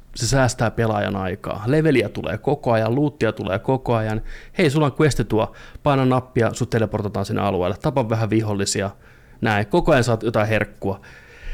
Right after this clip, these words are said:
Ja sit se on vähän tehnyt myös niinku Diablo-formaatille uutta, että ne hahmojen skillit toimii pikkusen eri tavalla, että joutuu enemmän vähän tähtään niitä, koska ne toimii paremmin sormella, tiedätkö sä, kun pyyhkäisee johonkin tiettyyn suuntaan, niin,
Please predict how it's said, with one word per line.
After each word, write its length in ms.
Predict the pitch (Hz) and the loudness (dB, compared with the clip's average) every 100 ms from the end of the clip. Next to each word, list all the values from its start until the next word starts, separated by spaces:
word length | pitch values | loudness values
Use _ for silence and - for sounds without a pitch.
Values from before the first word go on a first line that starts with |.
| - - - - | -6 -8 -10 -2
Ja 60 | |
sit 160 | 143 156 | 0 4
se 100 | 156 | 4
on 140 | 151 | 4
vähän 200 | 143 156 | 4 2
tehnyt 260 | 147 151 151 | 4 4 4
myös 220 | 151 139 | 2 2
niinku 180 | 160 147 139 | 2 2 2
Diablo-formaatille 1000 | 143 139 135 170 160 120 107 107 104 101 | 2 4 2 4 4 4 4 2 0 0
uutta, 360 | 104 104 101 95 | 0 0 0 -2
että 120 | 107 | 0
ne 60 | 107 | 2
hahmojen 460 | 139 135 127 113 | 2 2 2 2
skillit 600 | 110 - 131 107 104 - - | 0 0 2 2 0 -6 0
toimii 280 | 120 117 | 2 4
pikkusen 400 | 110 131 - 117 107 | 2 0 0 0 0
eri 120 | 104 | 0
tavalla, 340 | 101 101 98 | 0 0 0
että 140 | 101 117 | 2 0
joutuu 180 | 113 | 2
enemmän 240 | 110 113 101 | 2 2 0
vähän 180 | 98 101 | -4 -2
tähtään 760 | 123 127 117 - 135 127 120 | 0 0 0 -2 0 2 4
niitä, 380 | 117 113 113 113 | 4 2 2 -2
koska 200 | 113 113 | 0 -2
ne 120 | 104 98 | -2 -2
toimii 280 | 107 101 101 | 0 0 0
paremmin 480 | 107 101 101 98 - | 0 -2 -2 -4 -4
sormella, 460 | - 110 95 98 | -2 0 0 -2
tiedätkö 220 | 92 90 - | -2 -4 -2
sä, 140 | 98 - | -4 -4
kun 100 | - | -8
pyyhkäisee 460 | - 98 87 110 104 | -4 -4 -2 -4 -2
johonkin 180 | 104 107 | -4 -4
tiettyyn 440 | - 101 - - | -4 -6 -4 -6
suuntaan, 520 | - 98 98 101 98 | -4 -2 -2 -2 -4
niin, 100 | 101 | -4